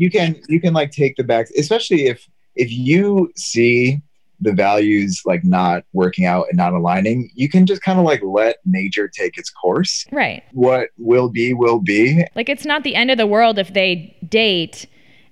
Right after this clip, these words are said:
Speaker 2: and don't work out because of that problem. But, like, they don't have to just break up immediately and never gave it, give it a chance because you just know that it's not gonna work.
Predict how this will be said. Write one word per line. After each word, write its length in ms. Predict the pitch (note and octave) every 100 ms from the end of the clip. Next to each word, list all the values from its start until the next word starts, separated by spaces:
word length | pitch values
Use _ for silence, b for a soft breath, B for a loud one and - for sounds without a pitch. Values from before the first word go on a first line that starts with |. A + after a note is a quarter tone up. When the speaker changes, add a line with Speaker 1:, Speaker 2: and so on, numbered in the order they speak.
| -
Speaker 2:
and 580 | G3 F#3 F3 E3+ E3+ - -
don't 240 | E3+ G#3 F3
work 220 | F3+ E3+
out 500 | G3+ F3 D3+ - -
because 400 | G3 - G#3+ G3
of 120 | F3+
that 200 | F3 D#3
problem. 600 | C#4 F4+ C#4+ D3 G2+ A#2
But, 180 | F#3 E3+
like, 220 | F3+ F3+
they 100 | G3+
don't 140 | B3+
have 100 | C#4
to 80 | A3+
just 240 | G#3+ G#3+ D#3
break 340 | F#3 G3+ A3
up 140 | A3
immediately 580 | G3+ F#3+ G#3+ A3 E3 F#3
and 100 | F3
never 200 | F3 F3
gave 220 | F3+ F3
it, 120 | E3+ F3
give 120 | F3+
it 80 | E3+
a 60 |
chance 500 | D#3 - A3 E3+ E3
because 560 | - E3 E3+ D#3 D3+ -
you 300 | F3+ F#3 D#3+
just 240 | D#3+ D3+ - -
know 560 | E3 D#3+ F#3 F#3 G3
that 140 | E3 D3
it's 120 | C#3+
not 140 | D#3+
gonna 160 | C#3+ C3
work. 460 | D#3 G3 F2 -